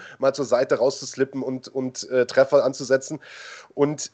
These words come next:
ich sehe es genau andersrum als du. Ich denke, Kattar wird nach Punkten gewinnen. Ich denke, dass es eine unglaublich enge Kiste wird. Ich glaube, dass es total schwer ist, hier einen Sieger zu tippen. Das ist so ein Cointoss.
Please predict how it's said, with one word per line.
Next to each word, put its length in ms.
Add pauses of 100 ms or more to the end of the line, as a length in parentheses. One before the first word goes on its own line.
(460)
ich 140
sehe 80
es 80
genau 160
andersrum 320
als 140
du. 100
Ich 120
denke, 200
Kattar 320
wird 140
nach 120
Punkten 280
gewinnen. 340
Ich 180
denke, 280
dass 160
es 160
eine 160
unglaublich 500
enge 160
Kiste 320
wird. 240
Ich 220
glaube, 400
dass 200
es 140
total 460
schwer 260
ist, 140
hier 100
einen 80
Sieger 240
zu 140
tippen. 400
Das 160
ist 80
so 80
ein 80
Cointoss. 600